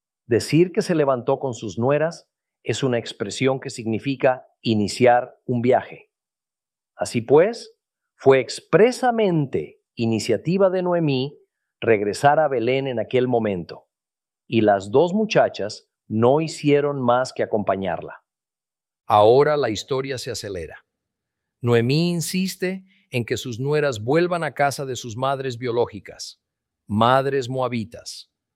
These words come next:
por supuesto. La redacción de la declaración es inusual, porque no es normal referirse al hogar familiar como de la madre,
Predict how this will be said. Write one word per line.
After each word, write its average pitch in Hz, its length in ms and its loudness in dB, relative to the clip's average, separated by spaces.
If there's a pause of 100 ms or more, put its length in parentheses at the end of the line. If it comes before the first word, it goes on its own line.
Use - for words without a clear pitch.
(120)
por 107 160 -4
supuesto. - 540 -14 (960)
La 139 140 6
redacción 143 520 -2
de 208 80 -2
la 190 120 0
declaración 165 600 -6
es 151 160 -8
inusual, 120 540 -8 (640)
porque 123 240 -2
no 143 160 2
es 165 100 -4
normal 170 460 0
referirse 127 580 -8
al 117 100 -6
hogar 113 300 -4
familiar 113 500 -8
como 110 280 -12
de 98 100 -10
la 90 120 -10
madre, 180 520 -4